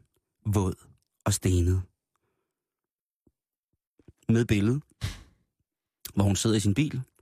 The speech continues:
og, øh, blæser en ordentlig troldfinger. Hun har måske, øh, en, øh, diagnose, der gør, at hun er berettiget til at, at suge den her, ikke?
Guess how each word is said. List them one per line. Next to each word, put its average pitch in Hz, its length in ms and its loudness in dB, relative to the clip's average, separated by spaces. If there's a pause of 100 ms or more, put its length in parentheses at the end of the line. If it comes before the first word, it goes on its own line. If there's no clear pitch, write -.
(880)
og, 104 360 2
øh, 92 160 2 (100)
blæser 113 400 0 (580)
en 151 100 2
ordentlig 208 220 0
troldfinger. 185 480 -2 (840)
Hun 170 100 4
har 180 120 2
måske, 170 320 0
øh, 123 520 2
en, 104 220 2
øh, 95 180 0
diagnose, 135 400 0
der - 80 -4
gør, 143 220 -2 (760)
at 113 60 -2
hun 127 120 2
er 127 40 0
berettiget 120 500 0
til 127 220 0
at, 110 140 0 (880)
at 123 80 2
suge 123 300 2
den 104 160 2
her, 101 180 -2
ikke? 147 160 -2